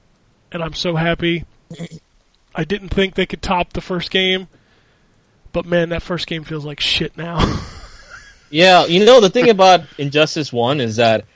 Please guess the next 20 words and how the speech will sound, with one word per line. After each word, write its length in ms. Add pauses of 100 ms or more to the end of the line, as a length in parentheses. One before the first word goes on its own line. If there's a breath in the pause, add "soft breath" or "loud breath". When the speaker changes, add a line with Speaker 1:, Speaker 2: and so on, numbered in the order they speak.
(600)
Speaker 2:
you 240
know, 220
in 160
order 140
to 100
prepare 420
for 160
Injustice 480
Two, 200
I 120
actually 240
watched 380
a 60
YouTube 420
video 400
of 160
the, 340 (300 soft breath)
the 80
story 280
mode, 300